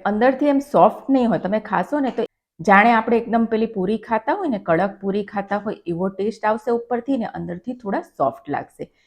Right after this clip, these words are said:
અને એકદમ ટેસ્ટી પણ લાગશે. તમે એને એક દિવસ માટે, અ, રાખી શકો છો, બીજા દિવસ પણ તમે ખાઈ શકો છો, સારા રહે છે.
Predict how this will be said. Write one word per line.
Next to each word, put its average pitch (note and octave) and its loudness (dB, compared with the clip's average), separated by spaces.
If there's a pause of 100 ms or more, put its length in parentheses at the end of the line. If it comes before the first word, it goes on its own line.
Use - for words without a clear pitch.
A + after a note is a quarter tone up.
(160)
અને G3 -2
એકદમ F3+ -4
ટેસ્ટી E3 -4
પણ D3+ -4
લાગશે. C#3+ -6
તમે A3+ 0
એને A#3 0
એક G3 -4
દિવસ G#3+ -6
માટે, G#3 -4 (300)
અ, F#3 2
રાખી F3+ 2
શકો G3 -4
છો, F#3+ -8
બીજા F3 -2
દિવસ F#3 -2
પણ F3+ -6
તમે F#3 -8
ખાઈ E3 -6
શકો E3 -8
છો, E3+ -10
સારા D#3 -6
રહે D#3+ -4
છે. G#3 -12